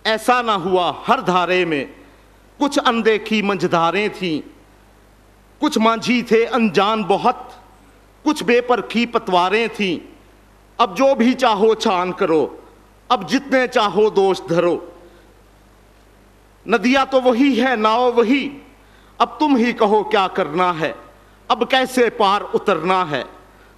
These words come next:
जब अपनी छाती में हमने इस देश के घाव देखे थे, था वैद्यों पर विश्वास बहुत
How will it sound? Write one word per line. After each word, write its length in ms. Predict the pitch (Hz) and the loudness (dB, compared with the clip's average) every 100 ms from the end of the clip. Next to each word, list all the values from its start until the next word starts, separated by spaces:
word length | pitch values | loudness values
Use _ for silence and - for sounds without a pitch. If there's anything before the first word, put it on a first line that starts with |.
| - | -8
जब 200 | 156 226 | -2 -2
अपनी 420 | 220 247 - 240 226 | 0 -2 0 -2 0
छाती 480 | 226 214 214 214 | 0 0 0 -2
में 180 | 202 208 | 0 0
हमने 520 | 180 185 170 156 123 - - - - _ _ _ _ _ _ _ _ _ _ _ 277 | 0 -2 -2 -2 -4 -8 -20 -20 -20 _ _ _ _ _ _ _ _ _ _ _ -4
इस 140 | 277 | -4
देश 400 | 156 240 262 247 | 0 2 2 0
के 140 | 240 | -2
घाव 500 | 202 175 196 214 214 | 0 2 2 2 0
देखे 400 | 180 202 196 233 | 2 0 2 0
थे, 240 | 208 175 123 - - _ _ _ _ _ 240 | 0 -4 -4 -8 -20 _ _ _ _ _ 0
था 120 | 269 | 2
वैद्यों 380 | 233 220 220 220 | 0 0 0 0
पर 220 | 220 190 | 0 2
विश्वास 520 | 190 185 170 170 - | 0 0 0 0 0
बहुत 580 | 170 160 175 - - - | -2 0 0 -4 -20 -20